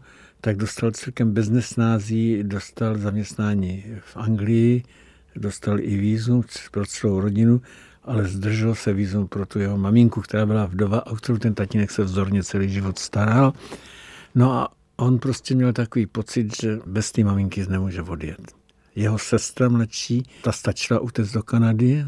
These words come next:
až do nedávna jsem měl teda v Kanadě. Teto mám to dnes bratrance. A ta to teda přežila bez jakýchkoliv svízelů našeho typu. No a my jsme kvůli ty babičce tady zůstali,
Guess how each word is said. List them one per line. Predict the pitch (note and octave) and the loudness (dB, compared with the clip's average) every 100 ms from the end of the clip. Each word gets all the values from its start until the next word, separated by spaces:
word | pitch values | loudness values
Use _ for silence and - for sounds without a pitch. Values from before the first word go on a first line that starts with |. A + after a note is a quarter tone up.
| C#3+ | -4
až | A#2 A2+ | -2 2
do | A2 | 4
nedávna | A2 G#2 G#2 | 6 4 2
jsem | - A2+ | 0 -2
měl | G#2 | -2
teda | G#2+ G2 | -2 -4
v | |
Kanadě. | - G2 G2+ F#2+ | -4 -6 -4 -4
Teto | A2 G2+ A2+ | -6 0 2
mám | G#2 G2+ | 2 0
to | G2+ | -2
dnes | G2 F2+ | -2 -4
bratrance. | F2 F#2+ - A2+ A#2 - B2 - - - - - - - - - _ - | -4 -8 -2 -2 0 -2 -4 -8 -18 -18 -18 -18 -18 -20 -20 -20 _ -2
A | A2 A2 - - | 0 0 -4 -2
ta | A#2 | 0
to | D3 | 2
teda | A#2 C3 | 2 2
přežila | A#2+ - B2 A2+ B2 | 2 0 0 2 0
bez | G#2+ G#2 | 0 -2
jakýchkoliv | A#2 - A#2 - A#2 A2 G#2 - | -4 -2 -6 -2 -2 -2 -4 -6
svízelů | - A2 G#2 A2+ A2 | 2 4 6 6 6
našeho | G#2 - G#2+ G2+ | 4 2 0 -2
typu. | - G2 - C3 - - - - | -4 -6 -2 -2 -4 -20 -20 -2
No | A#2+ | 2
a | A#2 | 4
my | A2 | 2
jsme | - B2 | 0 -4
kvůli | - A2+ | -2 -2
ty | A#2 | -2
babičce | F#2+ G2 A2+ - - G#2+ - _ _ _ | -2 -2 -4 -10 -6 -6 -8 _ _ _
tady | A2+ G#2+ | -2 -2
zůstali, | G#2 F#2 - - A2 A#2+ C3+ | -4 -10 -10 -4 0 0 -2